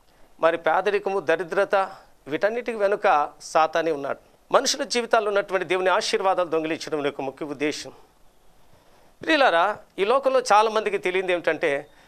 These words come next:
సాతాను తమ జీవితాల్లో పనిచేస్తున్నాడు, కుటుంబంలో పనిచేస్తున్నాడు అన్న సంగతి చాలామందికి తెలియదు. అసలు కొంతమంది నమ్మరు.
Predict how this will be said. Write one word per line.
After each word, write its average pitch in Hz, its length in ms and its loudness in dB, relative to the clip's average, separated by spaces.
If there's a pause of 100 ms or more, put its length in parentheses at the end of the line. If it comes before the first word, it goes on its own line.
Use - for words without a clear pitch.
సాతాను 226 520 2
తమ 202 180 0
జీవితాల్లో 208 540 0
పనిచేస్తున్నాడు, 175 600 -2
కుటుంబంలో 190 400 -2
పనిచేస్తున్నాడు 165 720 -2
అన్న 156 180 -2
సంగతి 147 680 -4
చాలామందికి 165 380 0
తెలియదు. 127 300 -6 (540)
అసలు 151 200 0
కొంతమంది 165 380 -2
నమ్మరు. 165 280 0